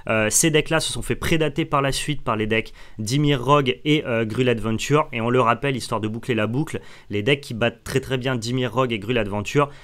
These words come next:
bah, c'est les premiers decks du format comme Rakdos Midrange et Golgari, euh, Adventure. Et donc du coup, Kowalski, il a fait un tweet pour dire, voilà, si vous voulez battre les decks aggro, euh, eh ben moi j'ai une liste à vous proposer, elle est tunée contre aggro et je vous pose les tables de side, et voilà ce qu'il a présenté sur Twitter.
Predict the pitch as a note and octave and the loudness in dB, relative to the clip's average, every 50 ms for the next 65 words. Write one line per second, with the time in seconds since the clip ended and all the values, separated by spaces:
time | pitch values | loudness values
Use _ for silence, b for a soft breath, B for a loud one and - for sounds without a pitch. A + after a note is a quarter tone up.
0 | B B - G2+ - - B2+ A#2 A#2+ A#2 - C3 A#2+ B2 A#2+ B2+ A#2+ G#2+ A2 G2+ | B B -4 -2 -2 0 2 2 2 2 0 0 0 0 0 0 0 -2 -4 -4
1 | - A2+ G2 G2+ A#2 B2+ B2 - B2+ A#2 G#2+ G#2 B B B B G2+ A2+ A#2 A#2 | -2 -2 0 0 0 0 0 0 0 -2 -2 -2 B B B B 0 0 0 2
2 | A2 A#2+ - - - C3 A#2 A2 A2+ A2+ G#2+ - - - - F3 C#3+ C3 C#3+ B2+ | 0 -2 -2 -2 -2 -2 0 0 0 -2 -2 -4 -6 -4 0 0 2 2 2 2
3 | A2+ A#2+ A#2 G#2+ G#2 A2 A2+ A2+ A2+ - A2+ G2 F#2+ - G#2+ A2+ G#2+ G2 G2+ G#2 | 2 2 2 2 2 0 -2 -2 -2 -4 -4 -4 -2 -2 -2 -2 -2 -2 -4 -6
4 | G2+ - - B2 C#3 C#3 C#3 B B B B A2 A2+ A2 A#2 A#2 A#2 A#2+ - A#2+ | -4 -2 0 2 2 0 0 B B B B -2 -2 0 0 -2 -2 -4 -6 -4
5 | G#2+ - E3+ D#3+ C#3+ B2 - - - C#3+ A#2+ A#2 B2 - - D3+ C3 A#2+ - C#3+ | -2 2 2 2 2 2 0 -2 -4 -2 -2 -2 -2 -2 -2 -2 -2 -2 -2 -4
6 | D3 C#3 - B2+ A#2+ G#2+ A2+ G2+ E2+ - B2 C3+ C3+ A#2+ A2+ G2 F2+ - - - | -4 -2 -2 -2 -2 0 0 -2 -2 -2 0 0 2 2 2 2 0 -2 -4 -4
7 | - D3+ C3 B2+ C#3+ E3+ F#3 E3+ F3 E3 - D#3 C#3 C#3 C3+ - C3+ B2+ A2+ A#2 | -4 -4 -4 -2 2 2 2 2 2 0 0 -2 -2 -2 -2 -2 -4 -2 0 2
8 | A#2+ C3+ D3+ E3 B B B B B B B B A2+ A2 A2 A2 G#2+ G#2+ A2+ A#2 | 2 4 2 2 B B B B B B B B 0 2 2 2 2 0 0 0
9 | G#2+ A#2+ A#2+ C3+ D#3 D3 - A#2+ A2+ A2+ C#3 E3 - - C#3+ C3+ C3+ C3 - C3+ | 2 2 2 2 0 0 0 0 0 0 0 0 0 0 -2 -2 -2 -2 -4 -4
10 | A2+ - A#2+ A#2+ G2+ A2 A#2+ B2 C3+ D3+ - - A2 G2 G2 G2 - - - D#3 | -2 0 0 0 2 2 4 4 4 2 2 -2 -4 -4 -4 -6 -6 -6 -4 -2
11 | D#3+ D#3+ D3+ D3 C3+ - - B2 A2+ G#2+ A2 A#2+ C3 D3 D3+ B2 B2 G#2 F#2 - | -2 -2 -2 -4 -4 -2 -2 -2 -2 -2 0 0 0 0 0 -2 -4 -6 -6 -6
12 | G#2 G#2 F#2 - - - F3+ F3 C#3 C#3 D3 C3 C#3 C#3+ B2+ A#2+ B2 A2 A2 G#2 | -8 -10 -10 -6 -2 0 2 2 2 0 -4 -2 -2 -4 -4 -4 -4 -4 -4 -4
13 | - - A#2 A#2 C3+ C3 G2+ - B B B B B G2 F#2+ F#2 A2 B2+ C#3+ C#3 | -4 -2 0 0 0 -2 -4 -8 B B B B B -6 -4 -2 0 0 0 -2
14 | - - C3 A#2+ - B2+ A#2+ A2+ A2 - A2 - G#2+ F#2 - G#2+ - - A2 A#2 | -4 -4 -4 -4 -2 -4 -4 -4 -4 -6 -8 -8 -8 -8 -6 -6 -2 0 0 0